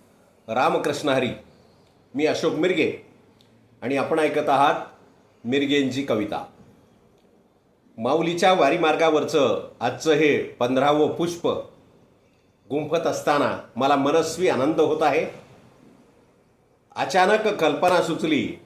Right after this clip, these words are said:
आणि दैनिक दिव्य लोकप्रभाच्या संपादकानंही मला फोन केला की, "सर, आपण रोजच काव्यप्रभा सदरामध्ये लिखाण करता, तर यावर्षी वारीबद्दल थोडंसं दररोज लिहा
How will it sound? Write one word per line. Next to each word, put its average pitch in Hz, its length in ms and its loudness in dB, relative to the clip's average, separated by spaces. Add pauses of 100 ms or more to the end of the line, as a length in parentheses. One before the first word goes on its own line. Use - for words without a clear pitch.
आणि 117 580 -2 (1080)
दैनिक 151 360 0
दिव्य 160 240 2
लोकप्रभाच्या 151 580 2
संपादकानंही 151 840 2
मला 147 340 0
फोन 143 160 0
केला 123 260 0 (1200)
की, 127 460 0 (120)
"सर, 151 200 2
आपण 147 340 2 (240)
रोजच 156 600 2
काव्यप्रभा 143 600 2
सदरामध्ये 131 800 0
लिखाण 131 360 0
करता, 120 460 -2 (360)
तर 131 100 0
यावर्षी 139 800 2 (440)
वारीबद्दल 135 920 0 (180)
थोडंसं 135 400 -2
दररोज 175 400 4
लिहा 104 300 0